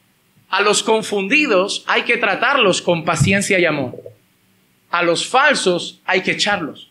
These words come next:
Es muy diferente. Es muy diferente.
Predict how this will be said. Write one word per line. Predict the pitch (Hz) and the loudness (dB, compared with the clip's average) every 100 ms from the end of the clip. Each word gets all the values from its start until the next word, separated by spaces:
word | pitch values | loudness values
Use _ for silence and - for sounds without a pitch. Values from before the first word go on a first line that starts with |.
| _ _ _ _ _ _ _ _ | _ _ _ _ _ _ _ _
Es | 180 | -6
muy | 170 220 | -2 -2
diferente. | 277 - 220 214 190 127 - _ _ _ _ _ _ _ _ _ _ _ _ _ _ _ _ _ | -2 -4 -8 -10 -14 -20 -20 _ _ _ _ _ _ _ _ _ _ _ _ _ _ _ _ _
Es | 214 202 170 | -4 -4 -2
muy | 208 294 | -2 0
diferente. | 285 226 214 180 151 139 123 | 0 -2 -2 -2 -4 -10 -18